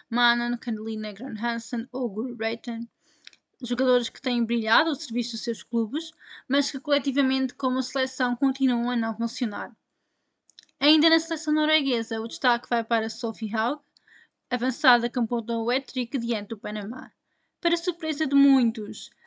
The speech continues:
a seleção suíça terminou primeira neste grupo, fruto de uma vitória e dois empates. Chega aos oitavos de final sem sofrer golos e vai defrontar a favorita Espanha.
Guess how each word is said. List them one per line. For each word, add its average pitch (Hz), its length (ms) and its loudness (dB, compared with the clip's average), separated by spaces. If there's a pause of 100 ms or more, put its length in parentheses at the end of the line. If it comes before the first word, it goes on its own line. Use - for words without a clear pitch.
(160)
a 254 80 -4
seleção 262 320 -2
suíça 240 340 -4
terminou 240 500 0 (120)
primeira 240 480 -2
neste 262 320 0
grupo, 233 420 -8 (260)
fruto 269 320 -2
de 254 120 2
uma 254 160 0
vitória 240 580 0
e 262 80 -4
dois 247 220 0
empates. - 540 -8 (440)
Chega 269 280 0
aos 254 100 2
oitavos 233 380 0
de - 80 -14
final 226 280 0
sem 330 200 0
sofrer 220 440 -4
golos 240 440 -2 (200)
e 247 80 -4
vai 277 160 0
defrontar 285 640 -2
a 233 60 -6
favorita 233 420 -4
Espanha. - 500 -12